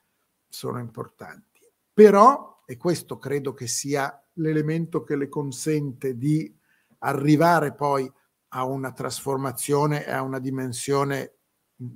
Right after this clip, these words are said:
più individuativa, vengono come affrontati,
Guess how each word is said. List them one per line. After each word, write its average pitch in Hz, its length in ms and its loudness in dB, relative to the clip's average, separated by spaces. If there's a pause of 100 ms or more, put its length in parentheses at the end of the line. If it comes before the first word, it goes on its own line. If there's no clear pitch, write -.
più 131 160 -8
individuativa, 131 1080 -2 (1200)
vengono 156 580 8
come 170 640 6 (800)
affrontati, 196 1300 0